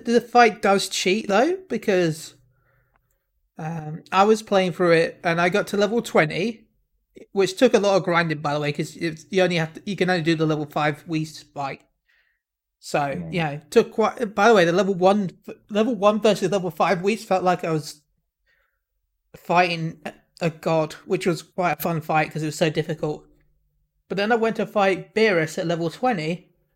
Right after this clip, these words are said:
Speaker 1: and I couldn't hurt him, even though both of us were level twenty. Um, I ended up finding out the only way I could hurt Beerus was to guard break him from spamming guard break attacks.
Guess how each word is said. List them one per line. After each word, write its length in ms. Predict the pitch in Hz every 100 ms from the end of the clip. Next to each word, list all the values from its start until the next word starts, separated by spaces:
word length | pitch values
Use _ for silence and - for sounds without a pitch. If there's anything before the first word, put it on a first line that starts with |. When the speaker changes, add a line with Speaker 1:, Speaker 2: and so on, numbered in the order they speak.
| _ _ _ _
Speaker 1:
and 140 | 196 214
I 60 |
couldn't 280 | 226 190 175
hurt 200 | 226 214
him, 280 | 151 151 _ _ _
even 220 | 202 190
though 180 | 190 185
both 300 | 160 190 190
of 80 | 190
us 160 | 170 190
were 80 |
level 200 | 175 165
twenty. 520 | 160 180 202 151 143 _ _ _ _ _ _ _ _ _ _ _ _ _ _
Um, 460 | - 151 147 147 - _ _ _ _ _ -
I 120 | 208
ended 160 | 233 214
up 220 | 202 208 - -
finding 280 | 214 202 208
out 120 | 190
the 100 | 196
only 120 | 220
way 180 | 214 202
I 80 | 202
could 200 | 220 190
hurt 480 | - 180 196 185 160
Beerus 560 | 175 180 262 - - - _ _ _ _ _ _ _ _ _ -
was 180 | 185 -
to 100 | 160
guard 420 | - 185 196 190
break 240 | 175 165
him 160 | 185 160
from 140 | 170
spamming 600 | 151 - 185 175 170 156
guard 300 | 165 160 165
break 200 | 156 156 151
attacks. 600 | 165 151 - - -